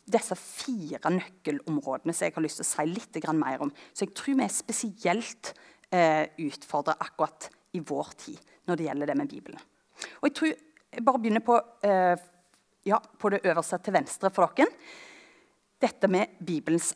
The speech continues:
aktualitet og relevans. Her tror jeg vi blir utfordret på det å liksom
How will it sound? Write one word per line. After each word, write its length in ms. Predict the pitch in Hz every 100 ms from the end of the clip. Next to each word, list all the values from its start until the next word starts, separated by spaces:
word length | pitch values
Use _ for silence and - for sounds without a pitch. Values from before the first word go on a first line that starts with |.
| 190
aktualitet 880 | - 180 170 - - 147 - - - - -
og 120 | 170
relevans. 560 | 170 151 131 - - - - _ _ _ _ _ _ _ - -
Her 140 | 208 -
tror 220 | - 165 151
jeg 80 |
vi 100 | 165
blir 200 | 160 160 -
utfordret 400 | 151 - - 151
på 80 | 156
det 80 | 165
å 60 | 170
liksom 240 | 190